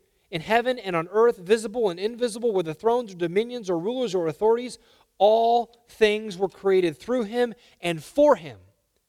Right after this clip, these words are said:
And he," verse seventeen, "is before all things." And get this, "In him all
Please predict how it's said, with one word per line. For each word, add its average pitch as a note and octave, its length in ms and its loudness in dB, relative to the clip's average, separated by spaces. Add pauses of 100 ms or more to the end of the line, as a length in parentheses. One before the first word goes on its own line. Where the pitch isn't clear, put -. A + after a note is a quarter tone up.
(840)
And E3+ 160 -6
he," A#3+ 380 -2
verse F#3 240 -4
seventeen, G3 500 -4
"is G3 100 -4
before C4 560 0
all E3 240 -4
things." D3 520 -14 (440)
And D#3 160 -8
get A#3 160 -2
this, E3+ 240 -2 (120)
"In C4 180 -4
him F#3+ 500 -6 (200)
all A3 500 0